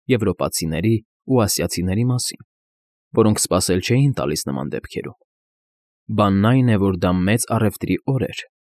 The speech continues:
բոլոր տարիքի ու դիրքի այն դժբախտների համար, որոնց վերջերս էին գերի վերցրել թուրքերը։ Այն ժամանակ Արկասայում գոյություն ուներ Բատիստան կոչվող մի հատուկ շուկա,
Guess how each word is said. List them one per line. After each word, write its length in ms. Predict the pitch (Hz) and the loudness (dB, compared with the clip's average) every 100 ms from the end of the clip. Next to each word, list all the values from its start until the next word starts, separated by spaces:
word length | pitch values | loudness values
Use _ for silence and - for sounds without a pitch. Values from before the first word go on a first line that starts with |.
| _ | _
բոլոր 320 | 165 180 180 - | 0 4 4 2
տարիքի 420 | 87 76 - 143 | -2 -2 -2 0
ու 100 | 135 | 0
դիրքի 340 | 101 92 - 101 | 0 -4 -2 0
այն 140 | 95 | 0
դժբախտների 680 | 90 87 87 87 - 87 90 | 0 0 0 -2 -2 -2 -2
համար, 320 | 82 92 117 - _ _ _ _ - | -2 0 0 -2 _ _ _ _ -2
որոնց 280 | 165 165 | 0 2
վերջերս 480 | 139 135 - 170 87 | 2 2 2 0 0
էին 240 | - 80 - | -4 -2 -2
գերի 220 | - 170 | -2 -2
վերցրել 460 | 156 - - - - | -4 -4 -6 -6 -6
թուրքերը։ 460 | 110 - - - - _ _ _ _ _ _ _ _ _ _ _ _ | -10 -8 -12 -12 -16 _ _ _ _ _ _ _ _ _ _ _ _
Այն 160 | 127 120 | 2 4
ժամանակ 480 | 110 95 95 151 117 | 6 4 6 4 4
Արկասայում 640 | 90 - 120 - 98 95 | 0 2 2 4 4 4
գոյություն 480 | 87 73 73 - 113 | 2 0 0 2 4
ուներ 320 | 104 95 92 - _ | 4 2 0 -6 _
Բատիստան 680 | 107 117 110 98 - 113 139 | 0 0 2 0 0 0 2
կոչվող 480 | 135 107 - 101 - | 2 -2 0 -2 0
մի 120 | 95 | -2
հատուկ 380 | 90 - 98 - | -2 -2 -4 -4
շուկա, 320 | 95 90 - | -6 -2 -4